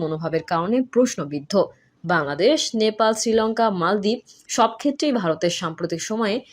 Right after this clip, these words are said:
প্রতিদ্বন্দ্বী চীনের প্রভাব ঠেকাতে হিমশিম খেতে হয়েছে। এই অবস্থায় যুদ্ধের পরিস্থিতি তৈরি হলে ভারতকে এই কূটনৈতিক ফ্রন্টগুলোতে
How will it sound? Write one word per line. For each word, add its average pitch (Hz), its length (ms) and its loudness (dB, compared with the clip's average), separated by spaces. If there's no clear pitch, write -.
প্রতিদ্বন্দ্বী 262 680 4
চীনের 185 300 4
প্রভাব 175 220 4
ঠেকাতে 214 420 0
হিমশিম 214 380 2
খেতে 160 260 -2
হয়েছে। 156 280 2
এই 240 200 10
অবস্থায় 285 420 2
যুদ্ধের 240 400 2
পরিস্থিতি 269 400 0
তৈরি 220 280 4
হলে 247 160 2
ভারতকে 170 400 0
এই 165 140 -2
কূটনৈতিক 240 520 -2
ফ্রন্টগুলোতে 214 560 0